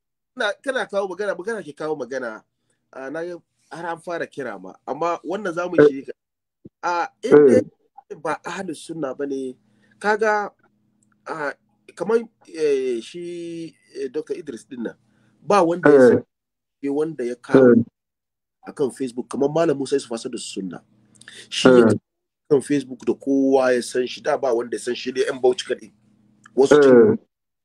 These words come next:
Speaker 1: ta amma
Speaker 2: Kwarai.
Speaker 1: shi kuma Malam Musa Yusuf Asadu Sunna, shi ma ai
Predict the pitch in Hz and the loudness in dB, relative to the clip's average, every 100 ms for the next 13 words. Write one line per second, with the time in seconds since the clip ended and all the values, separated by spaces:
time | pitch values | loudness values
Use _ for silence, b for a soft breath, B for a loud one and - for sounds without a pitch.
0 | _ - 185 - 185 247 226 151 156 - | _ -4 -2 -2 -4 2 6 8 6 4
1 | - _ _ - 277 311 285 294 208 208 | -6 _ _ -6 -6 -2 -2 -2 -4 -8
2 | 202 190 165 160 156 135 156 147 127 113 | -10 -10 -14 -18 -18 -16 -14 -10 -10 -10
3 | - _ _ - 277 269 - 220 254 247 | -14 _ _ -4 0 2 0 0 0 0
4 | 226 | -4